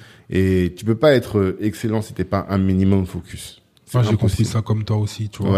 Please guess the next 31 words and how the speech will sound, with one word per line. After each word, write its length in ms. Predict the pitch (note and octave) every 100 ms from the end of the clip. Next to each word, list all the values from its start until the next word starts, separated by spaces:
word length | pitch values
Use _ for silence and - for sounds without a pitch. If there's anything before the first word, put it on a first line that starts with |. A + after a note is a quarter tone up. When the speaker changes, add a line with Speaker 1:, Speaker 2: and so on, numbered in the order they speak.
| G2
Speaker 1:
Ouais. 40 | G2+ -
Speaker 2:
Mais 120 | A#2+ A#2+
il 80 | A2+
faut, 280 | D3+ D#3+ - - - - _ _ _ _ _ _
tu 80 | -
vois, 220 | C3+ D3+ D#3 - - _ - -
il 80 | -
faut 160 | -
expérimenter 640 | D3+ - C#3 B2+ B2 A#2 C3+
pour 140 | -
savoir. 360 | A#2+ A#2+ A2+ G#2 - - -
Speaker 1:
Mm, 680 | F2+ F2 F2 F2 E2 E2 C#2+
mm. 20 | - - F#2+ - - _ _ -
Speaker 2:
Parce 120 | -
que, 720 | - A2+ A2 A2 G#2+ G#2+ G#2 - - _ - - - - _ _ _ _ _ _ - - -
on 40 |
te 120 | A2+
pointe 200 | C3 C#3
du 140 | A2+ A#2
doigt 160 | A#2
tes 240 | A2 A2+ A2
erreurs 280 | G#2+ G#2+ G#2+
et 80 |
tout, 160 | G#2 A2+
mais 140 | G2+
en 260 | G2+ G2+ F#2
fait, 200 | - G#2+ - - _ _ _ - - - - -
des 100 | A#2+
fois, 160 | - B2
je 40 |
dis 480 | A2 A#2 A2+ A2 A2+